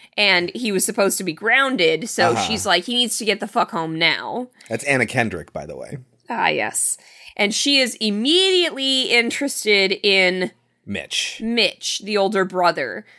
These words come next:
Speaker 1: who you think is just kind of dumb and doesn't understand it. Again, another plot line. Well, no. But a similar plot thread to Monster House, where the girl is interested in somebody who just doesn't get it.
Speaker 2: Yeah.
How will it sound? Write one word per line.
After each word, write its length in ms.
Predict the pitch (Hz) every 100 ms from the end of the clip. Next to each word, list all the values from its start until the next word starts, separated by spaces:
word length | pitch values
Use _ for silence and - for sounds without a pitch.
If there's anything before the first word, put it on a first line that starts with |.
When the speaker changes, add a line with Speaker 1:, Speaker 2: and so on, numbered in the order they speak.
| _ -
Speaker 1:
who 100 | 254
you 240 | 240 269
think 320 | 285 294 285
is 240 | 262 233 214
just 320 | 220 220 -
kind 300 | 202 202 220
of 180 | 190 196
dumb 300 | 185 196 220
and 120 | 220
doesn't 240 | 185 220 180
understand 600 | 180 185 - 175 170 202
it. 100 | -
Again, 520 | 226 208 277 214 220
another 380 | 226 196 180 185
plot 420 | - 262 262 -
line. 400 | 208 185 180 196 - - _
Well, 160 | 359 320
no. 320 | 185 160 190 _ _ -
But 120 | 480
a 60 | 480
similar 720 | - - 339 339 302 240 208
plot 460 | 196 - 208 196 -
thread 460 | 190 160 139 185 - _ -
to 100 | 208
Monster 480 | 180 170 160 - 165
House, 380 | 113 - - -
where 140 | 175
the 100 | 175
girl 540 | 170 175 170 170 165
is 120 | 170 175
interested 500 | 165 202 220 175 160
in 80 | 175
somebody 460 | 175 156 147 147
who 120 | 175
just 260 | 147 180 -
doesn't 280 | 151 135 131
get 180 | 135 107
it. 240 | 113 - 214 _ -
Speaker 2:
Yeah. 400 | 127 101 76